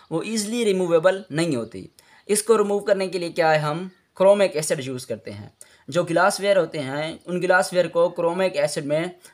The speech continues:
सोक कर देते हैं for overnight। पूरी रात क्या है, उसको क्रोमिक एसिड के सॉल्यूशन में डिप कर लेते हैं। जब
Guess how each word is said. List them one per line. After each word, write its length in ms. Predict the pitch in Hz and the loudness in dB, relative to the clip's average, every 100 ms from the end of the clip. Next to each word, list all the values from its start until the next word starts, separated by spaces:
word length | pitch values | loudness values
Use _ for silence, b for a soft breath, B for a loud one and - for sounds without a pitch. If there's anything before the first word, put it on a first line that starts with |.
| - | -14
सोक 400 | - 202 185 - | -2 0 2 2
कर 140 | 139 | 2
देते 240 | 135 139 147 | 2 -2 -2
हैं 380 | 151 175 180 B B B B B _ - | -4 -6 -10 B B B B B _ -2
for 240 | 180 180 180 - | 4 4 4 2
overnight। 420 | 208 196 147 127 - - | 6 6 6 0 -4 -6
पूरी 220 | 190 202 185 | -2 0 2
रात 300 | 170 175 - | 2 2 0
क्या 160 | 156 | 2
है, 120 | 151 | 2
उसको 500 | 156 160 175 185 196 _ _ _ _ | 0 -6 -4 -4 -6 _ _ _ _
क्रोमिक 360 | 175 185 190 165 | 2 4 4 2
एसिड 220 | 160 160 | -6 -4
के 140 | 160 | -6
सॉल्यूशन 280 | 156 156 147 | -4 -6 -4
में 260 | 151 175 180 B B 143 | -4 -4 -8 B B -2
डिप 220 | 185 - | -2 2
कर 120 | 143 | 0
लेते 260 | 117 107 110 | 0 -4 -6
हैं। 220 | 95 95 _ _ b b - | -12 -16 _ _ b b -6
जब 220 | 135 160 | -4 0